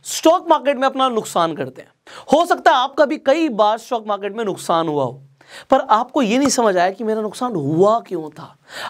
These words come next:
आपका अगर स्टॉप लॉस हिट हुआ तो किसने स्टॉप लॉस हिट कराया? आप अगर ये जानना चाहते हैं ना,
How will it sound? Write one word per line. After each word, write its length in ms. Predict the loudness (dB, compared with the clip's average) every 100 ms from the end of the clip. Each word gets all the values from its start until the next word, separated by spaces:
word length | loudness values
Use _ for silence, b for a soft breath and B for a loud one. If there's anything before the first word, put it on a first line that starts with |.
| 0
आपका 260 | 2 2
अगर 140 | 2 2
स्टॉप 380 | -2 0 0 2
लॉस 200 | 0 -2
हिट 120 | -6
हुआ 220 | 0 0
तो 120 | 0 -10 -12
किसने 360 | -10 -2 0
स्टॉप 360 | 0 2 2 2
लॉस 160 | -2 -2
हिट 120 | -2
कराया? 340 | 0 0 -2 -10 B B B _ 2
आप 280 | 2 0
अगर 180 | 2 2
ये 160 | 0 -2
जानना 420 | -2 -2 -2 -2
चाहते 260 | -2 -6 -6
हैं 80 |
ना, 120 | -6